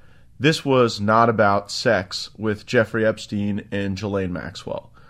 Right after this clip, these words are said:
This was about power, and this was about leverage. If you look at what was going on in this particular period of time, the United States was gearing up for the Iraq War.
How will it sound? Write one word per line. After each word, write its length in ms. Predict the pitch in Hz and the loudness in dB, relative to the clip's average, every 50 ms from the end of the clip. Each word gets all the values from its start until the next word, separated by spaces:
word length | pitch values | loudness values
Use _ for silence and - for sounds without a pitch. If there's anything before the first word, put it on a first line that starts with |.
| - - _ | -20 -20 _
This 180 | - 120 110 - | -6 -6 -4 -4
was 160 | 123 117 101 | -4 -4 -4
about 460 | 117 104 113 104 95 98 - - - | -4 -2 0 0 0 -2 -4 -8 -14
power, 460 | - - - 107 110 120 139 156 202 - _ _ - - - _ _ - - | -12 -2 2 4 4 4 4 2 -2 -8 _ _ -20 -20 -20 _ _ -10 -4
and 100 | 107 113 | -2 -2
this 140 | 117 110 - | -2 -2 -4
was 160 | 127 113 113 | -6 -6 -6
about 420 | 117 107 120 113 107 104 107 - - | 0 2 2 4 4 2 0 -4 -6
leverage. 640 | 98 98 98 92 - - - - - - - - - _ _ _ _ _ _ _ _ _ | -2 0 0 -2 -2 -6 -12 -14 -14 -18 -20 -20 -20 _ _ _ _ _ _ _ _ _
If 120 | - 107 127 | -6 -2 0
you 100 | 160 190 | 0 0
look 180 | 202 202 190 | 0 0 0
at 80 | 190 151 | 0 0
what 140 | 147 139 127 | 0 0 0
was 140 | 131 120 113 | -2 -6 -2
going 240 | 135 127 123 120 | 0 2 4 4
on 280 | 113 113 117 117 117 113 | 4 4 4 4 4 2
in 120 | 110 107 | 0 0
this 160 | 117 117 110 - | -2 -2 -4 -6
particular 520 | - 113 - - 120 - - 113 117 110 | -12 -10 -8 -8 -8 -6 -6 -6 -6 -6
period 380 | - - 120 123 120 117 113 110 | -6 -4 0 2 2 4 2 0
of 140 | 104 - | -2 -6
time, 480 | - 120 113 101 98 98 95 92 92 - - - - - - - - | -4 -2 0 0 0 0 -2 -4 -6 -8 -16 -20 -20 -20 -20 -6 -2
the 60 | 120 | 2
United 320 | 120 127 131 143 147 139 | 6 6 6 6 6 4
States 340 | - - 135 120 120 120 - | -2 -2 0 0 0 -2 -4
was 220 | 113 110 104 87 - | -4 -4 -4 -4 -4
gearing 400 | - 120 123 123 127 123 117 113 | -2 0 0 0 0 0 0 0
up 200 | 107 107 - - | 0 -2 -4 -8
for 400 | - 110 107 101 101 101 101 98 | -6 -4 -2 0 0 0 -2 -2
the 180 | 95 110 104 | -2 -2 -2
Iraq 460 | 98 87 85 101 95 90 92 - - | -2 -2 0 0 0 0 -2 -4 -8
War. 380 | - 90 90 90 85 - - | -8 -8 -6 -6 -8 -10 -14